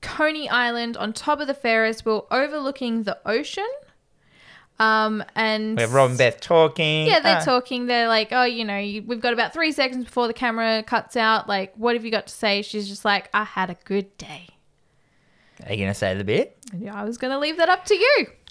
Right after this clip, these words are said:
Speaker 2: In the background, which I didn't notice until my fifth viewing of this film,
Speaker 1: Uh-huh.
Speaker 2: there is a tiny, you see a meteorite, like, in the very corner of the screen, come
Speaker 1: Yep.
Speaker 2: down and land in the ocean.
Speaker 1: Yep.
Speaker 2: So what, this is one month before this all happened. So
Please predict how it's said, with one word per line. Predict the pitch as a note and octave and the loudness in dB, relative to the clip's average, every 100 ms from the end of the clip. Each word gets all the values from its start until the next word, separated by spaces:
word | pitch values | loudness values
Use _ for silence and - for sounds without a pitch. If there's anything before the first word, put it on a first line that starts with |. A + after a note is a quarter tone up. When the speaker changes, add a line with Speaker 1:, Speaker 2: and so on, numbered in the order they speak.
| _ | _
Speaker 2:
In | G#3+ B3 | 2 6
the | G#3 | 6
background, | E3 G3 F3 C#3 | 6 6 4 2
which | C3+ - | 2 2
I | A3+ F#4 | 4 6
didn't | G4 G3 | 4 2
notice | D#3+ D#3 D3 G#2+ G#2+ - - - _ - _ - | 4 6 6 2 0 -10 -12 -16 _ -20 _ 0
until | C#3 C#3 C3+ | 2 4 4
my | B2 | 4
fifth | A#2 - G#3 G3+ G3 | 0 -4 0 0 0
viewing | C#3 D3 D3+ D3 | 0 6 6 6
of | C3+ | 2
this | A2 G#2+ - | 2 0 2
film, | A3+ G#2+ G#2 | 2 4 4
Speaker 1:
Uh-huh. | A3+ - _ _ _ _ | 0 -4 _ _ _ _
Speaker 2:
there | C#3 C#3 C#3+ | 4 6 6
is | C#3 | 4
a | |
tiny, | C#3 - E3+ D#3+ D#3+ | -2 0 4 4 4
you | D#3 C#3+ | -4 -8
see | - D3 | 2 2
a | |
meteorite, | C3 C#3 E3 E3 C3 A#2 A2 G#2 F#2+ - _ _ _ - | 4 2 2 4 6 6 6 4 0 -8 _ _ _ 0
like, | A2 - | 0 0
in | B2 B2+ | -2 -2
the | B2 | 0
very | B2+ C#3+ D3 | 4 4 4
corner | - D#3 D3 | 2 2 4
of | C3+ | 2
the | C3 | 0
screen, | - C#3+ B2+ G#2+ | 0 0 0 -2
come | - C#3 | 0 2
Speaker 1:
Yep. | C3 | 4
Speaker 2:
down | C3+ B2+ | 4 4
and | G#2 A2+ | 0 0
land | A#2+ A#2+ A#2+ | 2 2 2
in | A#2+ | 0
the | A2+ | 2
ocean. | A#2 B2 - F#2+ E2+ | 2 2 -2 -4 -6
Speaker 1:
Yep. | G#3 F3+ - | -6 -8 -10
Speaker 2:
So | - A#2 G#2+ | -2 2 2
what, | A2+ C3 | 2 0
this | A#2+ A2+ | 0 -4
is | |
one | B2+ C3 B2+ B2+ | 2 4 4 4
month | B2 - | 2 0
before | A#2 - B2 A2 G#2 - | -8 0 4 4 4 0
this | A#2 A2 | -4 0
all | A2+ G#2+ | 0 2
happened. | A#2 - F#2+ - | 0 0 -10 -2
So | G#2 G2 | 0 2